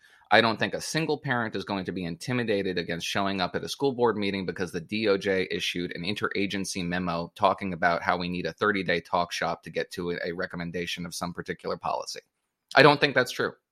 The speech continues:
And we don't, I don't want to prejudge what's going to come out of this interagency policy meeting, 'cause it could be something that stops far short of ideological policing. That would be a red alarm. But we don't know that that's gonna happen yet.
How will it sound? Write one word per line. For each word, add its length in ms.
And 240
we 140
don't, 280
I 120
don't 180
want 120
to 40
prejudge 840
what's 180
going 220
to 60
come 280
out 320
of 200
this 220
interagency 720
policy 380
meeting, 340
'cause 140
it 100
could 240
be 80
something 480
that 220
stops 280
far 320
short 360
of 160
ideological 600
policing. 480
That 200
would 160
be 160
a 60
red 260
alarm. 480
But 80
we 80
don't 220
know 240
that 100
that's 220
gonna 200
happen 380
yet. 240